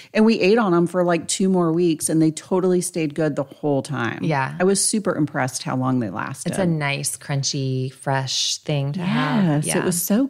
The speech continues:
Speaker 1: good.
Speaker 2: Mm-hmm.
Speaker 1: I actually have a bag of microgreen seeds that's been sitting in my laundry room for a minute.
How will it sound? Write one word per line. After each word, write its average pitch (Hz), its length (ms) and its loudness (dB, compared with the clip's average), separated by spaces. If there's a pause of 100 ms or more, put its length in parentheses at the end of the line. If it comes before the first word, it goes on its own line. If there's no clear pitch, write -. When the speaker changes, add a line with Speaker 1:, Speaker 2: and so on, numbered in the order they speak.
Speaker 1:
good. 147 880 0
Speaker 2:
Mm-hmm. 180 380 0 (200)
Speaker 1:
I 202 100 2
actually 220 340 0
have 165 240 2
a 151 40 -2
bag 135 220 -2
of 135 80 0
microgreen 135 560 -2
seeds 135 420 -6 (220)
that's 147 180 -2
been 143 160 2
sitting 143 280 -2
in 139 80 2
my 131 100 0
laundry 127 380 0
room 127 280 -2
for 127 280 -6
a 143 80 -2
minute. 135 380 0